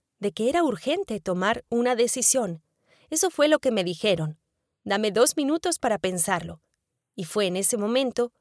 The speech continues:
cuando me invitaron a una fiesta de élite en nuestra ciudad,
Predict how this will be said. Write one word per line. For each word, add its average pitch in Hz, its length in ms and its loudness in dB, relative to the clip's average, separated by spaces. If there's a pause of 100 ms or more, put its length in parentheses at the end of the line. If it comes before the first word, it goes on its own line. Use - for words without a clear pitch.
(180)
cuando 226 240 2
me 208 100 0
invitaron 185 540 -2
a 226 80 2
una 240 160 2
fiesta 214 440 -2
de 196 200 0
élite 220 320 -4
en 202 100 -4
nuestra 180 360 -2
ciudad, 247 380 -2